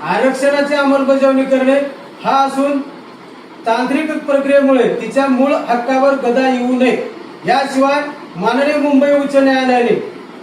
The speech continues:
अलीकडील निर्णयामध्ये देखील स्पष्ट केले आहे की कायदेशीर तरतुदींनी केलेले मूळ हक्क केवळ प्रक्रियात्मक त्रुटीमुळे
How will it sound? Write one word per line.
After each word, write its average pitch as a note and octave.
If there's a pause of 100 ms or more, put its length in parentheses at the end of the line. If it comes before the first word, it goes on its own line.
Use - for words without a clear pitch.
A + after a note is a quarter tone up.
(880)
अलीकडील C#4
निर्णयामध्ये C4+
देखील A#3+
स्पष्ट D4
केले C#4
आहे B3+
की A#3+ (480)
कायदेशीर B3+ (120)
तरतुदींनी C4 (680)
केलेले C4+
मूळ C#4
हक्क C4+
केवळ C4+ (880)
प्रक्रियात्मक C#4+ (540)
त्रुटीमुळे B3+